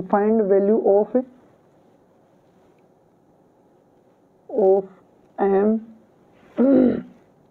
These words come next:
है ना,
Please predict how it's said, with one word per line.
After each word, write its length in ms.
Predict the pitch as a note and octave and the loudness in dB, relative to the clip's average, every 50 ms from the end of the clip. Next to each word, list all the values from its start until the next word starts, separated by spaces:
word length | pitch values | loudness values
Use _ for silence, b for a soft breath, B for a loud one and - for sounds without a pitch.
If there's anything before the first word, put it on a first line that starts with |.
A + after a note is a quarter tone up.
| _ _ _ _ _ _ _ _ _ _ _ _ _ _ _ _ _ _ _ _ _ _ _ _ _ _ _ _ _ _ _ _ _ _ _ _ _ _ _ _ _ _ _ _ - | _ _ _ _ _ _ _ _ _ _ _ _ _ _ _ _ _ _ _ _ _ _ _ _ _ _ _ _ _ _ _ _ _ _ _ _ _ _ _ _ _ _ _ _ -4
है 60 | G3+ | -2
ना, 140 | A3+ B3 | -2 -4